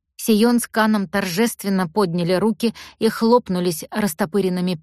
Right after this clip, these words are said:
пятернями. Дети собрались вокруг кошки, разглядывая её сквозь сеть. У всех нашлось, что сказать. «Это та, которая убивает наших птиц?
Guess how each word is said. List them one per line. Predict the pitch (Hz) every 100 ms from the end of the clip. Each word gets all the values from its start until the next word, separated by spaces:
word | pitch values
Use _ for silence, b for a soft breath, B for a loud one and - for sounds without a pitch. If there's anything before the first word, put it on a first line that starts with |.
| _
пятернями. | 196 170 175 170 151 165 - _ _ _ _ -
Дети | 185 226 190
собрались | 160 196 185 190 175
вокруг | 175 170 190 165
кошки, | - 220 - 165 B B B -
разглядывая | 214 180 185 208 180 175
её | 180 180
сквозь | 170 - 180 180
сеть. | - - - - _ _ _ _ _
У | 196
всех | 160 - 262 -
нашлось, | 196 170 196 175
что | - -
сказать. | 156 - 165 156 165 - _ _ _ -
«Это | 185 208
та, | 233
которая | 220 214 233 220
убивает | 208 214 226 220
наших | 220 - -
птиц? | - 294 -